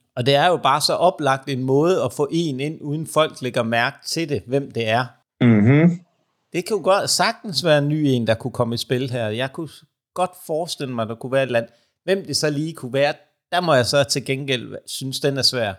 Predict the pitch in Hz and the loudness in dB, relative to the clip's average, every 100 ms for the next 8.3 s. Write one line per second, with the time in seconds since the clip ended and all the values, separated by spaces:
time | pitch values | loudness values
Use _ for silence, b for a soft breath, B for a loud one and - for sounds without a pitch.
0 | _ _ _ _ _ _ - 117 110 110 | _ _ _ _ _ _ -6 -2 0 0
1 | 113 120 127 135 147 147 156 151 147 151 | 2 2 6 6 6 6 6 6 6 6
2 | 151 147 147 131 127 147 139 143 156 - | 6 4 6 6 6 4 4 4 2 -2
3 | B B _ - 127 135 143 165 - 156 | B B _ 0 4 6 4 2 4 6
4 | 170 165 147 120 151 214 214 - B B | 6 6 6 4 6 6 6 4 B B
5 | 151 165 190 170 147 - 165 170 170 160 | 4 6 6 6 2 0 2 4 6 4
6 | 156 151 147 170 156 147 143 143 127 123 | 4 4 4 4 4 4 4 2 2 0
7 | - 160 151 143 131 120 117 117 113 139 | 2 2 6 6 6 6 4 4 4 2
8 | 147 143 | 2 0